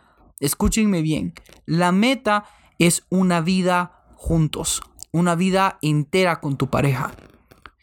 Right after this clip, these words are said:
Si alguno de ustedes que está escuchando tiene quizás treinta años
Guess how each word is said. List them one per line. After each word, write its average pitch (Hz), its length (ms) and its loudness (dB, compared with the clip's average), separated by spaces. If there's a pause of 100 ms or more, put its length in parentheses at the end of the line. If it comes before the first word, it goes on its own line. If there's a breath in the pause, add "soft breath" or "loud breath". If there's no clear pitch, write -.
(220 loud breath)
Si - 120 0
alguno 214 280 2
de 220 80 2
ustedes 214 320 0
que 196 80 -4
está 190 180 0
escuchando 190 640 -2
tiene 180 560 -2
quizás 165 320 0
treinta 190 480 0
años 165 380 -2